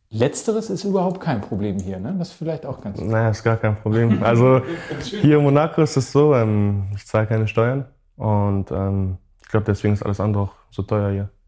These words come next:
Speaker 1: Du bist aber, um das einmal zu klären, du bist nicht auf, als, quasi als Steuerflüchtling, äh, nach Monaco gewechselt.
Speaker 2: Nee, bin ich nicht.
Speaker 1: <laughs> Das hatte, hatte schon eine,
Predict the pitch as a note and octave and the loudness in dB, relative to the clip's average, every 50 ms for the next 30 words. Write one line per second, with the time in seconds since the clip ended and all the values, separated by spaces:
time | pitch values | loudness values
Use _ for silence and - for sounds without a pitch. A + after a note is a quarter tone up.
0 | _ _ _ _ _ _ _ _ _ _ _ _ _ - - - F#3 C#3 B2 B2+ | _ _ _ _ _ _ _ _ _ _ _ _ _ -20 -16 -8 -2 -2 2 2
1 | D#3 - D#3 C#3 B2+ B2 - B2 B2+ A#2+ B2 A#2 - D3 C3+ C3+ C3 B2 A#2+ A#2+ | 2 0 2 0 2 2 2 0 0 0 0 -2 -2 -6 -4 -2 -2 -2 -4 -6
2 | A#2+ - A2+ - - A#2+ G2 G2+ G2 A#2 - - - C3 B2+ C#3 C3+ - - - | -8 -10 -10 -6 -4 -4 -4 -4 -6 -8 -8 -6 -2 -2 0 0 -2 -4 -6 -16
3 | - - B2+ A#2+ B2+ G#2 - - - - B2+ A#2+ G2 - - - C#3 C3 B2 A2 | -14 -8 -6 -4 -4 -4 -6 -8 -6 -2 -2 -2 -2 -2 -8 -2 0 0 0 2
4 | B2+ A#2 A2 - - - - C#3 B2 B2 B2 A#2+ A#2+ - - - B2 A#2 - - | 0 0 -2 -2 -6 -8 -2 0 2 2 2 0 -4 -8 -6 -4 -4 -4 -6 -6
5 | - B2 A#2+ A#2 A2 G#2+ G2+ G2+ G2+ - _ - A#2 A2+ G#2 G#2 G2+ G2+ A2+ A2 | -4 -4 -2 -2 -2 -4 -4 -6 -10 -14 _ -8 -6 -6 -4 -6 -6 -8 -8 -8
6 | G2 - - - - - _ _ _ - A#2 A#2+ A#2 G#2+ G#2 - A2 G#2 F#2 G#2 | -10 -12 -16 -20 -20 -20 _ _ _ -6 -4 -2 0 0 0 0 -2 -2 -2 -2
7 | G2+ G#2 G2+ - - G#2+ G#2 A#2 C3+ C#3+ C3+ - - - - A#2 A2+ A2 A2 G#2+ | -2 -4 -4 -2 0 2 4 6 6 4 2 0 -6 -8 -2 2 2 2 4 4
8 | A2+ A#2 A2+ C#3 E3 F#3+ G#3 F#3 - - F#3+ F#3+ F3 - - F#3 G3 E3+ D#3 C#3+ | 4 4 4 4 2 2 2 2 2 2 2 0 0 0 0 0 0 0 0 -2
9 | D3+ - - - - - - B3 - E3+ D#3+ F3 F3 E3 - - - - D#3+ E3 | -2 -2 -4 -6 -8 -8 -6 -2 0 2 2 2 2 2 0 0 0 0 2 2
10 | F#3 F3+ - G#3 F#3+ F#3 F3+ F3 | 2 2 2 2 4 4 4 2